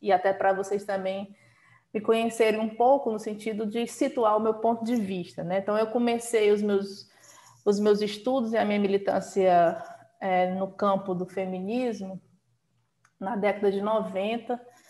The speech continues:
é, em meados mais ou menos da década de noventa,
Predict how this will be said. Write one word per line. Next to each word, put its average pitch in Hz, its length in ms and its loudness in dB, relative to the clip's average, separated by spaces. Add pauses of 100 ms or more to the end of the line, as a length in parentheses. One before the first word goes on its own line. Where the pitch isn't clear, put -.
(840)
é, 190 800 4
em 208 100 -2
meados 202 580 2
mais 190 240 -2
ou 190 80 0
menos 185 260 -2
da 190 140 4
década 185 360 2
de 202 120 -2
noventa, 220 800 -2